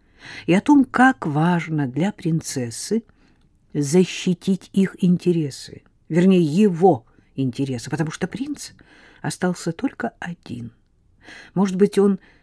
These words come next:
не нуждается ни в какой защите, и даже, скорее всего, это так, но Варя считала иначе. После смерти Разлогова Волошин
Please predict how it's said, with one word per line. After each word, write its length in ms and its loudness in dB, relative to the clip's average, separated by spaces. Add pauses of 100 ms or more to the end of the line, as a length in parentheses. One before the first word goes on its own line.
(140)
не 160 4
нуждается 640 4
ни 120 4
в 80 -2
какой 300 2
защите, 920 -6 (460)
и 100 -2
даже, 160 2
скорее 420 2
всего, 360 -4
это 180 -6
так, 360 -8
но 280 2 (680)
Варя 760 2
считала 720 -8
иначе. 640 -10 (840)
После 240 2
смерти 340 4
Разлогова 800 2 (500)
Волошин 720 4